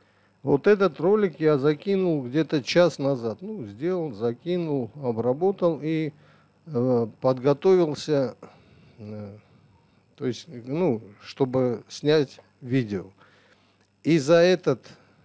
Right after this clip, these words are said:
час было восемь посещений, восемь переходов <laughs> по, по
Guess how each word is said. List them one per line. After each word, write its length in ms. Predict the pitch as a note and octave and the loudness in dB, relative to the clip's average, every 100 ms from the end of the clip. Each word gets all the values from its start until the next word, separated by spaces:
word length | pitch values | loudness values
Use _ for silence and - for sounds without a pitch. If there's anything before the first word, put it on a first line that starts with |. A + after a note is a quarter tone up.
| _ _ _ _ | _ _ _ _
час 500 | - D#3+ F3+ F#3 - - _ _ _ _ _ _ _ _ _ _ _ _ _ _ - | -4 0 2 0 -6 -20 _ _ _ _ _ _ _ _ _ _ _ _ _ _ -20
было 480 | A#2 D3 E3+ E3+ D#3 | -4 2 4 4 2
восемь 640 | A2 A#2+ E3 E3 F3 D3+ C3+ _ _ _ _ _ _ _ _ _ _ _ _ _ _ _ | -2 0 0 0 -4 -4 -6 _ _ _ _ _ _ _ _ _ _ _ _ _ _ _
посещений, 800 | C3 C3 C3+ - B2+ G#2 F#2+ - | -4 -4 -8 -10 -6 -6 -8 -12
восемь 380 | A#2+ D3 C#3+ C#3 | -4 -4 -2 -6
переходов 680 | B2 B2+ B2+ - F#3 - - - _ | -4 -4 -4 -4 -4 -4 -10 -12 _
<laughs> 160 | - - | -18 -12
по, 400 | - - - - - - _ | -4 -4 -4 -18 -20 -20 _
по 80 | C3+ | -2